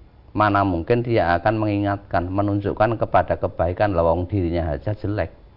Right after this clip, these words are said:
Dia tidak mungkin akan muncul keluar hal-hal yang mengingatkan seperti itu.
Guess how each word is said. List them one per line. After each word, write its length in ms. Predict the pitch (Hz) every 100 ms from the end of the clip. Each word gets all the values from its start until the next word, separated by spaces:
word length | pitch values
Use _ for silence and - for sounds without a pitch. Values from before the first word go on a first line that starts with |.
| - - - - - - - -
Dia 140 | 90
tidak 240 | 104 98 76
mungkin 300 | 90 120 104
akan 480 | 98 104 117 117
muncul 580 | 117 120 110 110 127 110
keluar 640 | - 101 92 98 113 147 151 - - - - - - - - -
hal-hal 360 | 101 90 90 110
yang 200 | 110 95
mengingatkan 560 | 101 104 104 98 110
seperti 480 | 110 117 104 101 92
itu. 240 | 90 -